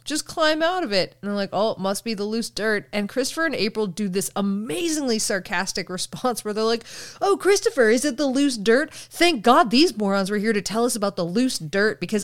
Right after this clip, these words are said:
I didn't know that was the fucking problem." Loved this. Again, great moment here. Uh, and then something catches Christopher's eye. It's one of the trees.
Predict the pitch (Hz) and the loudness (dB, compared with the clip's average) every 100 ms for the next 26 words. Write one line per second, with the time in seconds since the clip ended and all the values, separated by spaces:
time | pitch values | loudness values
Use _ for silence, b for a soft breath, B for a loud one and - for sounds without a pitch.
0 | - 285 392 302 202 202 214 240 254 294 | 0 2 4 2 -2 0 2 4 4 4
1 | 269 226 254 202 185 233 220 254 269 269 | 2 -4 -2 0 0 -2 -6 0 2 2
2 | 226 180 B B B _ _ 185 190 214 | -2 -4 B B B _ _ -10 4 6
3 | 226 196 165 131 123 170 220 185 208 165 | 6 4 -2 -2 -2 -4 -4 0 2 2
4 | 147 165 _ _ _ 180 202 196 165 151 | 0 -8 _ _ _ -4 0 0 -2 -6
5 | 147 151 147 - b b b - 214 233 | -8 -8 -10 -12 b b b 2 2 2
6 | 254 254 339 392 311 302 285 - 240 - | 0 -2 -2 -2 -2 -4 -8 -6 -6 -6
7 | 185 170 202 - 123 139 _ 214 233 240 | -10 -10 -12 -14 -18 -20 _ -14 -8 -6
8 | 247 - 330 247 - - | -6 -6 -6 -8 -8 -10